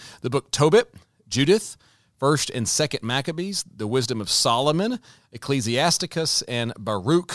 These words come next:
which goes with Jeremiah. And so that word means to bless. And so all of these seven books are what we call intertestamental, or some call them deuterocanonical books. But what we mean, what we mean by intertestamental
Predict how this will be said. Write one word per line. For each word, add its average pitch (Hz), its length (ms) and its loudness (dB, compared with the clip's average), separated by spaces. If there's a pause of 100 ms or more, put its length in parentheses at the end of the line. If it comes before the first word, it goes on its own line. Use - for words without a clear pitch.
(100)
which 123 200 -4
goes 120 220 -2
with 104 120 -6
Jeremiah. 87 760 -8
And 90 160 -8
so 92 140 -2
that 95 120 -8
word 95 220 -10
means 90 160 -8
to 85 60 -12
bless. 82 420 -4
And 104 120 -8
so 113 180 -2
all 185 260 2
of 202 60 -2
these 190 120 -2
seven 156 280 -2
books 117 360 -2 (400)
are 131 140 2
what 123 240 0
we 147 180 0
call 127 460 0
intertestamental, 143 1500 0 (380)
or 117 360 4
some 127 220 -4
call 113 220 0
them 113 160 -4 (180)
deuterocanonical 123 960 0
books. 101 200 -4
But 104 140 -4
what 127 100 0
we 139 100 2
mean, 175 120 0
what 135 120 -2
we 143 80 -2
mean 175 160 0
by 135 140 0
intertestamental 127 1200 -2